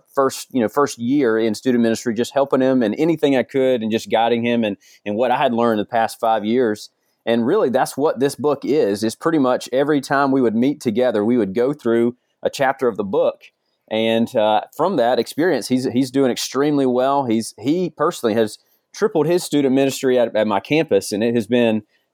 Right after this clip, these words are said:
just incredible to see, uh, what he has done. And so from that, I realized that, hey, I actually probably need to put this information I have just into, into s-, practice and write it down and just send it,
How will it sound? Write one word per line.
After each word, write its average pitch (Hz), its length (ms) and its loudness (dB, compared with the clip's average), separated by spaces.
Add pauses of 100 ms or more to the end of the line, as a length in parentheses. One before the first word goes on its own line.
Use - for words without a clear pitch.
just 120 140 -2
incredible 120 400 0
to 101 80 -2
see, 110 500 0
uh, 90 220 -4
what 95 180 0
he 123 120 2
has 147 160 0
done. 78 260 -2
And 95 140 -6
so 117 400 0
from 180 260 -4
that, 147 240 0
I 120 60 0
realized 120 420 0
that, 110 100 0
hey, 127 200 0
I 120 140 0
actually 127 220 -4
probably 113 280 -2
need 117 100 0
to 110 80 -2
put 139 240 -4
this 107 340 -2 (400)
information 127 540 0
I 104 60 4
have 110 240 2
just 151 160 -6
into, 104 300 2
into 143 200 0
s-, - 220 -6 (160)
practice 131 440 0
and 104 140 -2
write 131 180 2
it 120 120 0
down 123 320 2
and 101 100 0
just 117 200 -2
send 131 200 0
it, 95 180 0